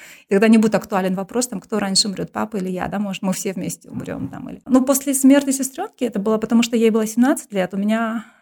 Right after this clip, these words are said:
вот есть ощущение того, что никаких гарантий нету, того, что там, н-, например, там родители будут умирать позже, чем дети, да, там, или, или что, э, старшие дети,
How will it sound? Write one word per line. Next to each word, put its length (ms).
вот 160
есть 140
ощущение 340
того, 140
что 160
никаких 240
гарантий 400
нету, 540
того, 180
что 120
там, 160
н-, 160
например, 460
там 480
родители 400
будут 280
умирать 500
позже, 380
чем 220
дети, 340
да, 180
там, 240
или, 140
или 320
что, 420
э, 440
старшие 420
дети, 480